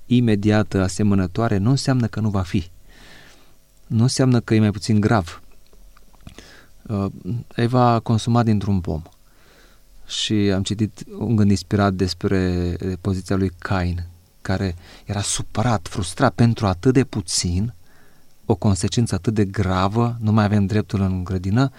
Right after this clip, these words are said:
și, și trebuie să murim. Pentru, în timp ce Abel, uh, vedea diferit și spunea,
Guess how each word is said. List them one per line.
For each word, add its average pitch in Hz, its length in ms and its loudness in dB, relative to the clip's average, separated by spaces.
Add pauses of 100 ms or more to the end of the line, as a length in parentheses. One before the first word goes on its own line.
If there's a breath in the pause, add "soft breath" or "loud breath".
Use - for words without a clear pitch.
(220 loud breath)
și, 95 420 -4
și - 140 -8
trebuie 101 200 -2
să - 140 -4
murim. 104 460 -2 (420)
Pentru, 98 240 -2 (400 loud breath)
în - 60 -6
timp 117 140 -2
ce 95 200 -4
Abel, 107 560 -2 (640 loud breath)
uh, 95 280 -4
vedea 104 380 0
diferit 107 460 -2
și - 140 -6
spunea, 104 520 -2